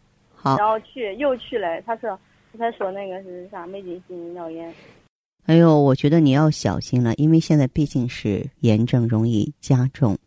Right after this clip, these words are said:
Speaker 1: 炎症呢容易蔓延的时候，你从盆腔积液到阴道炎症，我认为炎症已经是很广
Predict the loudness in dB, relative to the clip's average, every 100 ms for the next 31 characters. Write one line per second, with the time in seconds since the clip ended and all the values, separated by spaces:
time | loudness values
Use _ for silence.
0 | _ 6 8 10 10 8 6 4 2 2
1 | 2 2 0 -2 -4 -4 -8 -6 -6 -6
2 | _ _ _ -4 0 0 0 0 -2 0
3 | -2 0 -2 -2 -2 -2 -2 -2 -2 -2
4 | -2 -4 -4 -4 -6 -8 -8 -6 -8 -10
5 | _ _ _ _ _ _ -4 0 2 2
6 | 2 -2 -4 -14 -20 -20 _ 6 6 8
7 | 4 2 0 0 -2 -2 -4 -4 -6